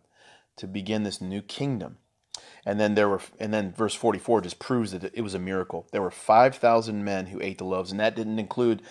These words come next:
the numbering of the women and children. So easily,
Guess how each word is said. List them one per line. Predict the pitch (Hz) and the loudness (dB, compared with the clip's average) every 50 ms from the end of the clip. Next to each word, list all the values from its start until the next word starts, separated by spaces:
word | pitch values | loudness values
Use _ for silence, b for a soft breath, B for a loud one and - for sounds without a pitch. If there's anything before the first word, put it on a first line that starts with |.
| B B | B B
the | - 107 | -4 0
numbering | 104 110 110 113 113 107 107 104 | 2 4 4 4 4 2 2 2
of | 98 | 0
the | 101 | 0
women | 98 101 101 104 98 | 0 0 0 0 -2
and | 95 95 | -2 -4
children. | - - 135 123 113 101 92 92 B B B B B B | 0 4 6 6 6 4 2 -4 B B B B B B
So | - - 104 101 | -2 2 2 2
easily, | 101 113 123 131 131 117 110 98 98 95 98 101 | 4 6 6 6 6 6 4 2 2 0 -2 -6